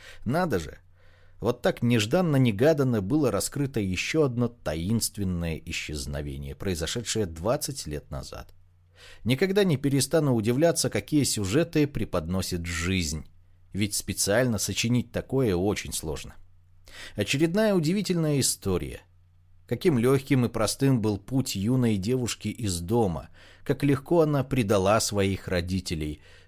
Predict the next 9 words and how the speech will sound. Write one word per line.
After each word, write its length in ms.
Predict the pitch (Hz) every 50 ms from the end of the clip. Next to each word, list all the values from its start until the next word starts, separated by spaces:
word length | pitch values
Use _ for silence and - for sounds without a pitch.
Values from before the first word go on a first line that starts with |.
| - -
просто 420 | - 139 165 151 - - - 160
исчезнув 580 | - - - - 135 151 131 92 95 85 - -
и 40 | 80
переехав 600 | - 92 92 104 110 117 113 - - 92 - -
в 160 | - 98 92
другую 460 | 92 113 110 98 107 110 104 95 85
страну 460 | - - - - 90 90 98 120 135
за 140 | 117 95 90
приключениями 1160 | - - - 180 - - 180 170 - - - 151 170 165 156 151 147 147 143 143 139 131 139